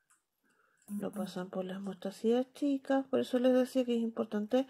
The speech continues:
que el alambre pase, eh, pase sin, sin apretarse por las mostacillas. Esto e-, es, es como una regla general en realidad. Siempre que us-, utilicen hilos,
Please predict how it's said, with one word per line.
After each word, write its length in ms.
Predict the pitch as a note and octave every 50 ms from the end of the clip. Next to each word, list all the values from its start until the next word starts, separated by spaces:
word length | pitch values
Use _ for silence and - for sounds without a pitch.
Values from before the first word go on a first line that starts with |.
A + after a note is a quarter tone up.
| - - - - - - - - - _ _ _ _ -
que 80 | A3+
el 60 | G#3+
alambre 380 | G#3+ A3 G#3+ G#3+ A3 A3 A3+ A3+
pase, 560 | A3 A3+ A3 G#3+ - - A#3+ A#3 A3+ A#3+ - -
eh, 640 | - G3+ G3 F#3+ F#3+ F#3 F3+ F3+ F3 E3+ F3 - _ _ _ _ _ _ _ _ _ _ _ _ _ _ _ _ _ _ _ _ _ _ _ _ _ _ _ _ _ _ _ _ _ _ _ _ _ _ _ _ _ _ _ _ -
pase 280 | G#3+ G#3 G#3 - G#3+
sin, 680 | G#3 - - A3 A3 A3 A3 A3 A3 A3 G#3+ G#3+ G#3 G3+ G#3
sin 240 | - - A3 G#3+ G#3+
apretarse 560 | A3 A3 G#3+ G#3+ - G#3 G#3 G#3 - A#3 A3+
por 100 | A3+ A#3
las 120 | A#3 A#3
mostacillas. 720 | A#3+ A#3+ A3+ - - A#3 - - B3+ B3 A3+ G#3 F#3+ F#3 - _ _ _ _ _ _ _ _ _ _ _ _ _ _ _ _ _ _ _ _ _ _ _ -
Esto 360 | A#3+ A#3 - C#4 C4+ B3+ - -
e-, 260 | A#3+ A#3+ - A3 B3
es, 80 | A#3+ - -
es 80 | A3+ -
como 240 | - - A#3 A3+
una 160 | A3+ A3 G#3+ G#3
regla 240 | G#3+ A3+ A#3+ B3
general 420 | B3 - A#3+ G#3 G#3 G3+ G3 G3+ G#3+
en 120 | A#3 A#3+
realidad. 360 | B3 B3 B3 B3+ B3+ A3 G3+
Siempre 320 | G3+ - - A3+ A3 A#3+ A#3+
que 80 | A#3
us-, 200 | A#3 A3+ - -
utilicen 540 | - G#3+ - A3 G3+ G3+ G#3+ - A3 G3+ G3+ G#3
hilos, 580 | G#3+ A3 G#3+ G3 F#3 F3+ - - - - -